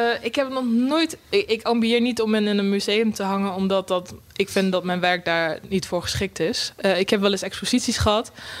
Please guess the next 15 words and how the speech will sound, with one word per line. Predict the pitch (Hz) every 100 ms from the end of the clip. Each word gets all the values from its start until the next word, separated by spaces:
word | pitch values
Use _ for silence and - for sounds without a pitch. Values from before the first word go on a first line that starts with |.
| - -
Eh, | 202
een | 196
paar | 208
jaar | 208
geleden | 196 208 202 214 202 190
maakte | 196 -
ik |
nog | 202
veel, | - 185 - -
maakte | 104 196 190
ik | 202
nog | 190
veel | 202
meer | 190 -
au-, | 185